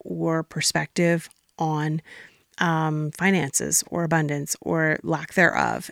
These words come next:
and letting someone dictate their opinion or thoughts, um, around that. And if they're falling into lack and you want to stay away from it, then it's really important that you're like, "I'm no longer available for a lack mindset,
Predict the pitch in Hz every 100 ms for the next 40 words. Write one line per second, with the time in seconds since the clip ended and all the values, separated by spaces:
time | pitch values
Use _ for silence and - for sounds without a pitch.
0 | - 170 156 156 156 - - - - _
1 | - 175 175 170 175 - 165 160 156 156
2 | - - 170 175 - 156 151 - - _
3 | - 156 175 170 165 - - - 180 175
4 | 170 165 - 160 - 165 156 156 - -
5 | - - - - - 165 160 156 160 -
6 | 175 165 156 156 160 160 - - - -
7 | _ _ - 180 - 175 - 170 170 160
8 | 151 160 160 156 214 - - 156 156 156
9 | 147 147 - 151 143 151 220 262 269 -
10 | - - _ 185 165 165 - 160 156 175
11 | 170 170 - 170 175 170 170 160 156 -
12 | - 170 165 160 160 170 170 190 240 190
13 | - _ - 151 151 151 - 220 - 135